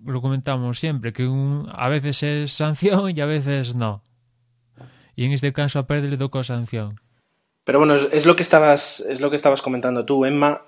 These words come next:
Speaker 2: Eh, en, en, ya no solo en esta, en esta, en esta carrera o en este mundial, en, en mundiales anteriores hemos visto muchas maniobras parecidas,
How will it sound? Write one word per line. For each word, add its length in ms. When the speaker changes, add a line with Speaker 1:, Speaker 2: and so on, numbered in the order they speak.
Speaker 2:
Eh, 560
en, 320
en, 1160
ya 100
no 80
solo 180
en 100
esta, 500
en 140
esta, 1120
en 100
esta 180
carrera 320
o 80
en 60
este 180
mundial, 380
en, 240
en 140
mundiales 400
anteriores 460
hemos 260
visto 360
muchas 540
maniobras 420
parecidas, 760